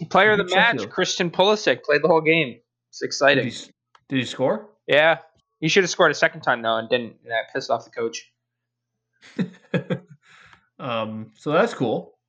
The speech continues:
Speaker 2: Shout out to the United States for doing good things. They have a friendly against Jamaica this week.
Speaker 1: They just won. They
Speaker 2: Um,
Speaker 1: won yesterday, World or the Olympic qualifying.
Speaker 2: Who, the United States did?
Speaker 1: Yeah.
Speaker 2: Oh, yeah, but that's,
Speaker 1: The
Speaker 2: that's not
Speaker 1: under-
Speaker 2: our actual team, though.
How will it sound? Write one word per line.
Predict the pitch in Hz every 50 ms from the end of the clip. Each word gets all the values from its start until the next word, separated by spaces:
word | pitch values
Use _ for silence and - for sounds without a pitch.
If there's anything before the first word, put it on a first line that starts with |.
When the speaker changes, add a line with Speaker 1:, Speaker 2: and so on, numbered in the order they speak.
| _ _
Speaker 2:
Shout | - - 135 127
out | 131
to | -
the | 143
United | 127 123 123 120 117
States | 120 - 123 151 147
for | -
doing | - 113 113 113
good | 110 101 104
things. | - 107 123 143 139
They | 131
have | 123 120 113 110
a | 113 110 110 110
friendly | 110 - 123 120 127 123 117
against | 117 117 113 113 107 - -
Jamaica | 123 117 127 139 - 120
this | 107 107 - -
week. | 95 98 95 - _ _ _ _ _ _ _ _ _ _ _ _ _ _ _ _ -
Speaker 1:
They | 123 139
just | 160 185 175
won. | 190 196 202 214 202 120 - 113
They | 127 156
Speaker 2:
Um, | 160
Speaker 1:
won | 170 175 180
yesterday, | 180 185 185 185 - - 190 175 156 143
World | 135 143 147 151 147 - - 139
or | 143 135 135 131
the | 131 127 127 127 123 135
Olympic | 139 143 139 147 151 -
qualifying. | 156 147 151 156 151 - 131 113 104 107 _ _ _ _ _ _ _ _ _ _ _ _ _ _ _ _ _ _ - - _ _ _ _ _ -
Speaker 2:
Who, | 254 175
the | 117 113
United | 123 139 135 120
States | - - 117 135 151 -
did? | - 370 359 - -
Speaker 1:
Yeah. | - 247 262
Speaker 2:
Oh, | 247
yeah, | - - - -
but | - 123
that's, | 123 120 - - - - - - -
Speaker 1:
The | - -
Speaker 2:
that's | 104 -
not | 143 156 143
Speaker 1:
under- | 123 113 107
Speaker 2:
our | 107 104
actual | 104 107 107 - - - - _ -
team, | - 117 117 117 110
though. | 107 104 104 107